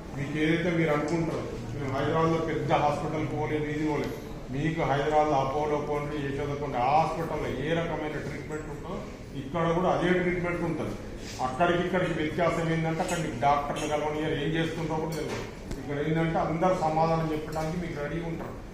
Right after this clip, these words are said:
ప్రశాంత్ అని డాక్టర్ సర్జన్ ఉన్నాడు, మేడం ఉన్నారు, అందరు కూడా ఎల్లవేళలా మీకు పెథాలజిస్ట్ మేడం ఉన్నారు, వీళ్ళందరూ కూడా మీకు సమాధానం చెప్తారు. మీకు అందరికీ ఎన్నో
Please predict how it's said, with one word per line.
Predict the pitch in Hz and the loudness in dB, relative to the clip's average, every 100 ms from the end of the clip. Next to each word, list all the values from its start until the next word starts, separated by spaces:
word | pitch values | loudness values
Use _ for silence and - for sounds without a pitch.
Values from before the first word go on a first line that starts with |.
| - - | -10 -6
ప్రశాంత్ | 131 156 160 160 | 0 2 2 2
అని | 156 | 2
డాక్టర్ | 147 147 151 | 0 0 -4
సర్జన్ | 151 147 135 160 | -4 -4 -4 -4
ఉన్నాడు, | 156 151 147 | -4 -4 -4
మేడం | 143 151 156 151 | -4 -4 -4 -4
ఉన్నారు, | 147 143 - - - 135 | -6 -8 -10 -12 -8 -4
అందరు | 147 165 170 | 0 4 4
కూడా | 151 196 226 - | 4 2 0 -4
ఎల్లవేళలా | 135 156 165 160 160 170 | -4 0 0 2 0 0
మీకు | 180 180 - - - - | 0 -2 -4 -8 -10 -4
పెథాలజిస్ట్ | 143 139 160 165 156 - | -2 2 2 2 0 -2
మేడం | 156 151 151 151 | -2 0 -2 -4
ఉన్నారు, | 139 135 | -4 -4
వీళ్ళందరూ | 139 135 151 170 170 | -2 -2 -2 -2 0
కూడా | 165 | 0
మీకు | 196 - 151 | -2 -2 -6
సమాధానం | 143 156 156 156 156 | -6 -4 -2 -2 -2
చెప్తారు. | 143 139 160 202 - - - - 147 | -4 -6 -6 -6 -8 -10 -10 -10 -8
మీకు | 151 | -6
అందరికీ | 143 156 170 170 151 143 | -4 0 0 0 0 0
ఎన్నో | 160 156 | 2 2